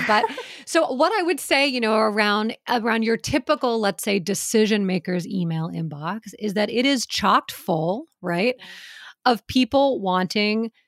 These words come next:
Speaker 1: time or attention or money. And oftentimes, you know, I encourage folks who are prospecting to take themselves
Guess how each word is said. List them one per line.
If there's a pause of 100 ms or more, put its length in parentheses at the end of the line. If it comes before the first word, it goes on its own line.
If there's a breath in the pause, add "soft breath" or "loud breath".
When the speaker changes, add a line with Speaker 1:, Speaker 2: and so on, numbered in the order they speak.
(180)
Speaker 1:
time (120)
or
attention (400 soft breath)
or
money. (480)
And (160)
oftentimes,
you
know,
I
encourage (100)
folks
who
are
prospecting (600 loud breath)
to
take
themselves